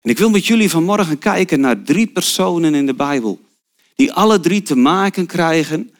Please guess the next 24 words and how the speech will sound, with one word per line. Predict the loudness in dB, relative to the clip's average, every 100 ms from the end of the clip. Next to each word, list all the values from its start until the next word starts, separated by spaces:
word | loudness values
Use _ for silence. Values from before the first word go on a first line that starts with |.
| _ _
met | 0 0 0
jaloezie. | -2 -2 0 -2 -2 -2 -4 _ _ _ _ _ _ _ _ _ _ _ -12 -2
En |
bij | -2
twee | 0 -2 0 2 2
van | 2
hen | 2 2 0 -4 _ _ _
zien | -2 0 2
we |
hoe | 4 4 2
het | 0
een |
vernietigende | -2 0 0 0 -4 -4
kracht | -2 -4 -4
heeft. | -2 0 0 -4 -14 -20 _ _
En | -2
bij | 0
de | 2
laatste, | 2 2 0 0 -2 -2
de | 0 0
derde, | 2 0 0 0
daar | 0 -2
zien | 0 0 2
we | 0 -2